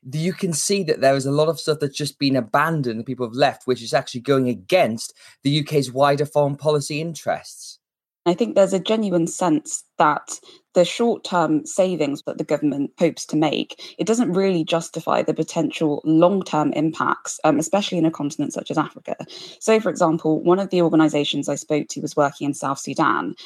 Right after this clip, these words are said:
Speaker 2: and they said that one of their programmes, which was working to improve water and sanitation, had been suspended with immediate effect. Now, their argument was that sort of cut has a huge impact in a place like South Sudan, where parts of the region, um, the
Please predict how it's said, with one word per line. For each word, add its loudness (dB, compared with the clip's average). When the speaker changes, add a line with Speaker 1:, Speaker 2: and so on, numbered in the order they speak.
Speaker 2:
and 4
they 6
said 2
that 0
one 2
of 0
their 2
programmes, 0
which -6
was -2
working 2
to -10
improve -4
water -2
and -4
sanitation, -4
had -6
been 4
suspended 0
with -6
immediate 2
effect. -2
Now, 4
their 2
argument 2
was 0
that -2
sort -8
of -14
cut 0
has -8
a -4
huge -6
impact -4
in 4
a 0
place -4
like -6
South -6
Sudan, 2
where 4
parts 0
of -2
the 2
region, 0
um, -2
the 4